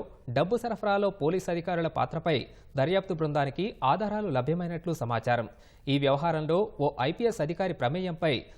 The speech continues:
దర్యాప్తు బృందం కీలక సమాచారం సేకరించింది. రెండు వేల ఇరవై రెండు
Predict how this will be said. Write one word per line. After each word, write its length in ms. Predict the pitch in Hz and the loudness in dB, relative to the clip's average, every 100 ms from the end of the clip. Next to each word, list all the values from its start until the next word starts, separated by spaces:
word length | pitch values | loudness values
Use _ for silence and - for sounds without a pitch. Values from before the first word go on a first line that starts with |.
| - 127 | -8 0
దర్యాప్తు 420 | 139 233 254 220 | 2 2 0 0
బృందం 340 | 202 180 185 190 - | 0 0 -2 -4 -2
కీలక 260 | 147 165 | 0 0
సమాచారం 560 | 156 117 156 180 185 170 | -2 -2 -4 -4 -6 -6
సేకరించింది. 640 | 117 110 113 110 110 117 - - - - | -4 -2 -4 -4 -6 -6 -8 -14 -20 -2
రెండు 220 | 131 160 | 0 2
వేల 180 | 180 180 | 2 2
ఇరవై 260 | 143 151 160 | 2 2 2
రెండు 240 | 143 139 | 2 2